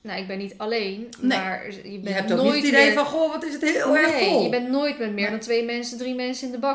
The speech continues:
Speaker 1: Tenzij
Speaker 2: Nee.
Speaker 1: je misschien echt op spitsuur komt.
Speaker 2: Ja,
Speaker 1: Maar, eh,
Speaker 2: klopt.
Speaker 1: inderdaad, je hoeft eigenlijk vrij wel, nou ja, soms af en toe een keer op de longeercirkel
Speaker 2: Ja.
Speaker 1: te wachten of wat dan ook.
Speaker 2: Ja, en dat willen we graag zo houden. Dus
Speaker 1: Ja.
Speaker 2: dat betekent ook een soort van, eh, go-,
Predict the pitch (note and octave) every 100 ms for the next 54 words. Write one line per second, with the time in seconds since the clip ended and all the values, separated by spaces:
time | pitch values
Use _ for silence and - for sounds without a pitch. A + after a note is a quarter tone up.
0 | C4+ A3 A#3+ G#3 A3+ A3 A3 - - C4+
1 | B3+ - G#3+ G#3+ G3+ A#3 B3 C#4 - G#3
2 | G3 G3 G3+ G3+ G3+ G3+ G3+ G#3 G#3+ -
3 | G3+ G#3+ - G#3+ - G#3 G#3 G#3+ A3 A3
4 | A3 G#3 G3+ F#3+ F#3+ A3+ - G#3 - A3+
5 | A3+ A3 A#3 A3+ A3+ A#3+ A#3+ A3+ A#3+ A#3
6 | - A3+ A3+ A3 A#3 A3 B3+ B3 G3 -
7 | - - A#3+ F3+ - A#3 A3+ C4 B3+ G#3+
8 | F3+ A3+ A#3 - G#3+ G#3 B3+ F#3+ E3+ G#3
9 | A#3 A#3 G3+ G#3 B3+ C4 A3 G#3+ A3 A3
10 | G#3 G#3 G#3+ G3+ G3+ G3 - _ _ -
11 | G3 F#3+ G3 -